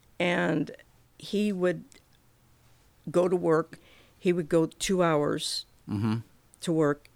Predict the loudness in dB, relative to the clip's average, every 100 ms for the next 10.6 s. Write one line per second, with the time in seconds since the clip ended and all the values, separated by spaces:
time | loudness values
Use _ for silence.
0 | _ 2 2 2 2 -2 -6 _ _ _
1 | -2 0 0 -4 -8 -8 -6 -4 -2 -4
2 | -10 -20 -6 -6 -6 -12 _ -20 -20 _
3 | -2 0 2 2 0 -4 _ -6 -2 0
4 | 0 0 -2 -4 -6 -6 -4 -4 -8 -20
5 | -20 -18 -2 0 2 2 2 4 2 0
6 | -4 -16 _ _ _ _ _ -20 -20 -4
7 | 0 4 2 0 _ _ -4 0 0 0
8 | -4 -2 0 0 0 -2 -2 0 2 2
9 | 2 0 -2 -8 _ -20 -20 -20 -20 _
10 | _ -20 -20 -2 0 0